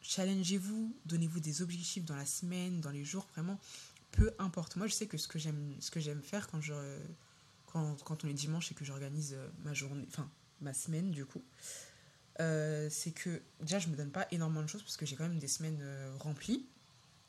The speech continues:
Après, moi, j'aime ça personnellement. Mais, euh, j'aime me trou-,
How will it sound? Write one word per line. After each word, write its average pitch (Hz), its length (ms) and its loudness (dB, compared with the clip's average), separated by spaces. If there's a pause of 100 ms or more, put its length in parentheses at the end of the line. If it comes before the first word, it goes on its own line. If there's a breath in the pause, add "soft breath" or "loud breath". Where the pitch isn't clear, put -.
(240)
Après, 165 220 -2
moi, 156 100 4
j'aime 135 160 -4
ça 156 120 -2
personnellement. 151 560 -4 (640 loud breath)
Mais, 202 460 4 (120)
euh, 147 180 -4
j'aime 175 220 0
me 170 60 0
trou-, 160 200 -6